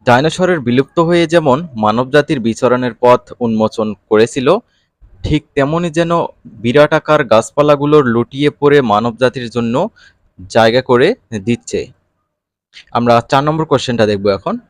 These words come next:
চার নম্বর কোশ্চেনে বলা রয়েছে, প্রাকৃতিক ভারসাম্য রক্ষা করার জন্য কি করা উচিত এবং কি করা উচিত নয়। চলো আমরা চার নম্বর কোশ্চেনের আনসার দেখে নেই। এখানে খেয়াল করো উত্তরটা,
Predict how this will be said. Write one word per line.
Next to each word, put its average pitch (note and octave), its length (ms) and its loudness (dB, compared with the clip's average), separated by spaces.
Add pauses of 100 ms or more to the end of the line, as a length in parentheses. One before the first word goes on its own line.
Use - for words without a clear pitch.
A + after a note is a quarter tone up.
(1900)
চার D3 140 2
নম্বর - 200 -2
কোশ্চেনে E3+ 360 -2
বলা A#2 260 4
রয়েছে, G2+ 340 -2 (440)
প্রাকৃতিক D3 500 -2
ভারসাম্য C#3 440 -2
রক্ষা A#2 380 0
করার D3 340 0
জন্য A2+ 240 -2 (200)
কি D#3+ 140 -6
করা D#3 260 4
উচিত D3+ 320 0 (200)
এবং B2+ 260 0 (220)
কি D3 120 -6
করা C#3 240 4 (140)
উচিত D#3+ 340 -8
নয়। F#2+ 200 -4 (520)
চলো D3 180 4
আমরা A2 220 4 (120)
চার C#3 140 0
নম্বর C#3 220 -6
কোশ্চেনের B2 420 -4
আনসার A2 320 -4
দেখে G#2 240 -6
নেই। C#3+ 140 -8 (1800)
এখানে D3+ 260 -2 (120)
খেয়াল A#2+ 220 0
করো A2 240 0
উত্তরটা, D3 380 -2